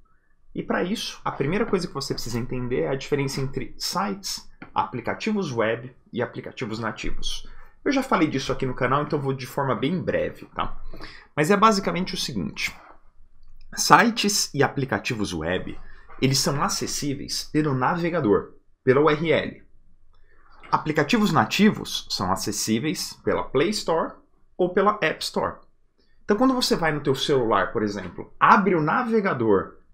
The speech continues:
e digita lá airbnb ponto com, você está no aplicativo web do Airbnb. Mesma coisa se você tiver num tablet, mesma coisa se você tiver no computador. É sempre o mesmo aplicativo web, só que ele é responsivo,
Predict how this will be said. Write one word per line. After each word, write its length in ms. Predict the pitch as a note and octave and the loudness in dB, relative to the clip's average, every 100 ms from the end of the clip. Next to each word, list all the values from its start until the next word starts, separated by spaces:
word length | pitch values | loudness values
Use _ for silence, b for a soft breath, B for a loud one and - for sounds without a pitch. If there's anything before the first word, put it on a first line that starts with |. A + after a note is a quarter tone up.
| - | 2
e 100 | C3 | 2
digita 420 | A#2+ - C#3 C#3 | 4 2 2 4
lá 220 | A#2 G2 C#3+ | 4 4 2
airbnb 600 | F#3+ G3+ F#3 F3+ D3 F3 | 2 2 2 0 0 -2
ponto 280 | - A2+ - | 0 -2 0
com, 320 | C#3 E3 C#3 b b b - | -2 0 -4 b b b -10
você 220 | A2 B2 | -2 -2
está 280 | A2 - A#2+ | 0 0 2
no 120 | B2+ | 0
aplicativo 600 | B2+ A#2+ G#2 A#2 G#2+ D3 | -4 -8 -6 -4 0 4
web 340 | G#2 G#2 D3 | 6 4 0
do 140 | E3+ F3 | -4 -2
Airbnb. 640 | F3+ G3+ C#4 A#3+ - - - - - - - - - - - - - - - - | 0 0 0 0 -2 -6 -20 -20 -20 -20 -20 -20 -20 -20 -20 -20 -20 -20 -20 -10
Mesma 360 | A#2+ D#3 G#3+ G#3+ | 6 6 8 4
coisa 240 | D3 D3 | 2 2
se 100 | G3 | -2
você 180 | G#3+ G3 | -6 -6
tiver 220 | - B2+ | -2 -2
num 160 | F#2+ F#2+ | -2 2
tablet, 480 | G#2 C#3+ A3 A3 D#3 | 2 2 0 -4 -2
mesma 260 | C3+ B2 | -2 -2
coisa 280 | A2+ B2 D#3 | 0 -2 -2
se 100 | - | -6
você 180 | G3 G#3 | -6 -6
tiver 220 | G3+ G3 | -2 0
no 80 | G3 | 0
computador. 640 | F#3+ - C4 G3 A2 - | -2 -2 2 4 4 2
É 60 | - | -6
sempre 320 | - D3+ D3+ | -2 0 0
o 40 | B2 | 0
mesmo 360 | F3+ A#3+ E3 | 0 0 0
aplicativo 640 | A#2 B2 A#2+ A2+ B2+ C3 G3 | -2 -2 -4 -4 -6 -2 0
web, 360 | C3+ E2+ - - - _ - | 0 -4 -12 -20 -20 _ -16
só 200 | - - | -8 -6
que 100 | - | -2
ele 80 | F2 | -2
é 60 | A2 | 0
responsivo, 920 | G2+ - E3 F3+ - A#3 G3 - | 0 0 -2 -2 0 2 2 -2